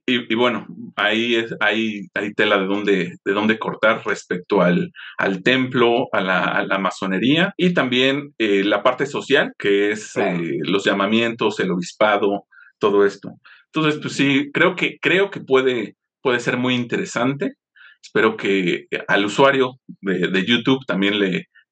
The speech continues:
Speaker 1: le parezca muy interesante, eh, esta plática.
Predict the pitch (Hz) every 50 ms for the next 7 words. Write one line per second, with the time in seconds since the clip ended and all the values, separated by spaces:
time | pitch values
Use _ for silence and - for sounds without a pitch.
0 | _ - _ 180 - - - 92 98 101 104 - - - 101 101 98 104 101 101
1 | 101 95 87 95 82 92 - - 95 92 92 87 98 95 90 87 90 - - 62
2 | - - 98 - - - - - 95 92 - - - - - -